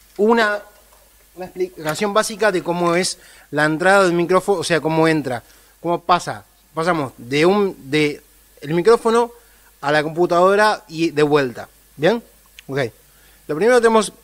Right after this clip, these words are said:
que tener en cuenta es que existen tres tipos de micrófonos. El primer tipo de micrófono es, es, creo que es el más popular de todos, son los micrófonos de tipo dinámicos.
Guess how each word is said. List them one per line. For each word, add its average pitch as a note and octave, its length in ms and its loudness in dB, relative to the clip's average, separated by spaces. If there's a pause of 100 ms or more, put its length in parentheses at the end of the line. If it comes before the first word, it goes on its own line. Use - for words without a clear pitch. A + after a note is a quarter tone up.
que D#3 100 -6
tener F#3+ 180 0
en F#3 80 0
cuenta A3 200 2
es G3 40 2
que - 20 -4
existen F3 340 -2
tres F#3+ 160 -2
tipos E3+ 200 -4
de D#3 60 -2
micrófonos. - 520 -8 (2500)
El F3 100 -2
primer G#3+ 260 2
tipo A3+ 200 0
de A3 60 2
micrófono G#3+ 420 2
es, - 180 -4
es, - 240 -4 (380)
creo D#3+ 240 -2
que C#3 100 -4
es - 200 -8
el C#3+ 120 -6
más E3 140 -4
popular D3 420 -2
de C3+ 140 -2
todos, F#3+ 340 -4 (840)
son E3+ 140 -8
los F3 80 -8
micrófonos E3+ 500 -8
de D#3+ 100 -12
tipo E3 480 -10 (2500)
dinámicos. C#3 640 -4